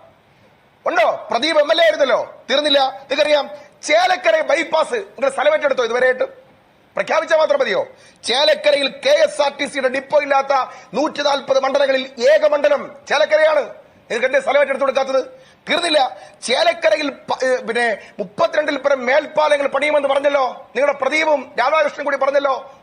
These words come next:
ഒരെണ്ണത്തിന് സ്ഥലം ഏറ്റെടുത്തോ? ഒരു രൂപ അനുവദിച്ചോ? ഇല്ലല്ലോ, ഇല്ല.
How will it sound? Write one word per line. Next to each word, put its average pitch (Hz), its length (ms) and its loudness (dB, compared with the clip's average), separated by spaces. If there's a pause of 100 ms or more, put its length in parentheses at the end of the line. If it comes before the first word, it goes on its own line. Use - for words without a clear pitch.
(120)
ഒരെണ്ണത്തിന് 330 480 0
സ്ഥലം 285 220 0
ഏറ്റെടുത്തോ? 240 540 -2 (180)
ഒരു 269 160 2
രൂപ 285 160 -2
അനുവദിച്ചോ? 254 560 0 (180)
ഇല്ലല്ലോ, 294 400 0 (240)
ഇല്ല. 254 400 0